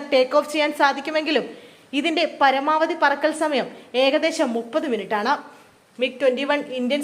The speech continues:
സൈന്യത്തിന്റെ നിരവധി സുപ്രധാന വിജയങ്ങളിൽ നിർണായക പങ്ക് വഹിച്ചിട്ടുണ്ട്. ആയിരത്തി തൊള്ളായിരത്തി അറുപത്തിയഞ്ചിലെയും ആയിരത്തി തൊള്ളായിരത്തി എഴുപത്തിയൊന്നിലെയും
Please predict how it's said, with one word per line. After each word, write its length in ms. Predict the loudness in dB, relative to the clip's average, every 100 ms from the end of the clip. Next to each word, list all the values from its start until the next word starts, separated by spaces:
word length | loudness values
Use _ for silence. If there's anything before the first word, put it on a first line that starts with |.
| 0
സൈന്യത്തിന്റെ 520 | -2 0 -2 0 0 -2 -12 -8 -2
നിരവധി 320 | 4 4 2 -4
സുപ്രധാന 400 | -4 0 4 4 2
വിജയങ്ങളിൽ 460 | 0 0 2 0 -6 -16 -10 2
നിർണായക 460 | 2 4 4 4 2 0
പങ്ക് 180 | -2 0
വഹിച്ചിട്ടുണ്ട്. 480 | 0 -2 -4 0 0 0 -8 -20 -20 -20 -20 -16 -2
ആയിരത്തി 340 | 2 2 2
തൊള്ളായിരത്തി 320 | 4 4 4 0
അറുപത്തിയഞ്ചിലെയും 800 | 2 0 0 0 0 2 2 0 -6 -18 -20 _ -2 2
ആയിരത്തി 220 | 2 0
തൊള്ളായിരത്തി 320 | 2 2 4 0
എഴുപത്തിയൊന്നിലെയും 760 | 0 0 0 2 2 2 0